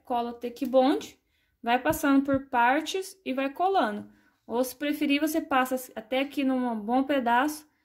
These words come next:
e já vem aqui e coloca, ó. Tá? Eu vou colar o meu aqui e volto pra gente continuar.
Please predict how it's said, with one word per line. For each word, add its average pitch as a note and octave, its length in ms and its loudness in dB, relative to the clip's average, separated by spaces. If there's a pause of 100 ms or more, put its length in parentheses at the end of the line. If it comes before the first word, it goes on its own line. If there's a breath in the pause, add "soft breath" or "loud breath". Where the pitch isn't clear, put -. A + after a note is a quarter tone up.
(240)
e A3+ 80 -12
já B3+ 160 2
vem B3+ 300 4
aqui C#4 220 -2
e C4+ 60 -8
coloca, B3 580 2
ó. - 100 -6 (880)
Tá? A3+ 340 0 (200 loud breath)
Eu G#3 80 -12
vou A#3+ 160 -2
colar B3+ 240 6
o C#4 60 4
meu B3 260 2
aqui A#3+ 260 -8
e C4+ 60 -2
volto B3 280 -2
pra B3 140 -14
gente B3+ 240 -6
continuar. C4+ 720 -2